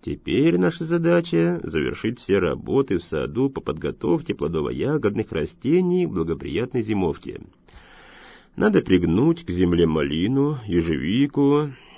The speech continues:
Этим культурам зимой полагается быть полностью укрытыми снегом.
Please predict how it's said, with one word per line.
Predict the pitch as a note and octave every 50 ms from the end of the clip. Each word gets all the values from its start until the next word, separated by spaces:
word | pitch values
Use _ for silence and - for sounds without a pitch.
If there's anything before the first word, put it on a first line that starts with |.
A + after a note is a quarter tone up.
| - -
Этим | - B2 B2 C3 A2 -
культурам | - F#2+ F2 - - B2 C3+ B2+ A2 F#2
зимой | F2 F#2 G2 F#2 G#2 A#2+ A#2
полагается | - F#2+ G2 F#2+ F2+ F2+ G2+ G#2 G2 F#2+ - - G2+
быть | F2 E2+ G#2+ A2 G#2 -
полностью | _ - F2+ G#2+ B2 A#2+ A2 G#2+ G#2+ G#2+ - - G#2 G#2+
укрытыми | F#2+ - A2 A2 G#2+ G2+ F#2+ F#2 F2+
снегом. | F2+ - - C2+ F#2+ G2+ F2 E2 D2 C2+ -